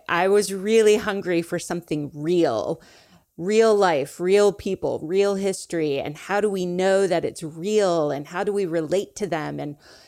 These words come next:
and all those kinds of things. And this professor said, "You should just go. You need to put your feet on the ground and walk the ground. And then everything else makes sense." And so I went,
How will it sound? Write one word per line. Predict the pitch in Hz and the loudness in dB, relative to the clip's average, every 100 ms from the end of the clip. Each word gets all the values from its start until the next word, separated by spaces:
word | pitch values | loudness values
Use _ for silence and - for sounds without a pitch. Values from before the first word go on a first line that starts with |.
| _ - | _ -8
and | 190 - | -6 -2
all | 254 | 2
those | 269 254 | 2 2
kinds | 247 220 | 0 0
of | 226 | 2
things. | 185 151 175 | 0 0 -4
And | 180 | 0
this | 233 - | 0 2
professor | 240 262 381 - 190 165 170 196 196 | 0 2 0 2 2 4 2 0 -4
said, | - 196 170 165 160 - | -2 0 2 2 -2 -6
"You | 185 202 220 | -6 -4 -4
should | - 254 196 | -4 -6 -2
just | 233 226 165 | -2 -2 -4
go. | 196 202 180 170 | 0 2 2 0
You | 175 208 | -2 -2
need | 226 | -2
to | 233 | -2
put | - 226 180 | -2 -4 0
your | 165 156 | -2 -2
feet | - 214 220 - 180 | -8 -6 -6 -6 -4
on | 180 190 185 | -2 -2 -4
the | |
ground | 147 160 160 147 127 - 180 - _ _ _ _ _ | -6 -4 -2 -2 -6 -12 -14 -14 _ _ _ _ _
and | 175 170 156 | -6 -4 -4
walk | 165 170 185 - - | -2 0 -2 -6 -8
the | 165 | -6
ground. | 143 147 131 160 202 - - _ _ _ _ _ _ _ _ _ _ | -2 -4 -4 -10 -16 -18 -20 _ _ _ _ _ _ _ _ _ _
And | 185 196 | -2 0
then | 202 | 0
everything | 196 202 190 165 | 2 0 0 -2
else | 151 - | -4 -4
makes | 156 - | -8 -6
sense." | 135 - - - | -10 -12 -14 -6
And | 196 196 190 - - _ _ _ - | -2 -2 -4 -8 -20 _ _ _ 2
so | 247 240 | 4 4
I | 202 196 | 2 0
went, | 180 254 320 202 170 | 0 2 2 2 -2